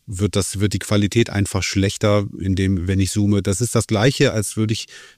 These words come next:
äh, das Foto so aufnehmen, ohne zu zoomen und würde dann später im,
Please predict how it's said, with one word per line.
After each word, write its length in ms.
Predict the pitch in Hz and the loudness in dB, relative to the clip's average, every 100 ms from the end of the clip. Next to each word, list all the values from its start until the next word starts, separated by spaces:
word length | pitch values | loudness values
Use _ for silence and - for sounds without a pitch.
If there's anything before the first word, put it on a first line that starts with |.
| _ | _
äh, 420 | 98 104 98 101 | -2 -2 0 0
das 180 | 92 101 | 0 -2
Foto 380 | - - 127 117 | -2 2 2 4
so 160 | 104 110 | 2 4
aufnehmen, 400 | 113 - 104 92 | 2 2 2 2
ohne 260 | 135 160 | 4 4
zu 180 | - 135 | 4 2
zoomen 380 | 117 131 151 143 | 2 2 2 2
und 200 | 113 107 | 2 0
würde 240 | 110 117 | 2 0
dann 200 | 107 107 | 2 0
später 420 | 107 - 113 113 92 | 0 0 0 0 0
im, 420 | 98 101 98 | 2 2 2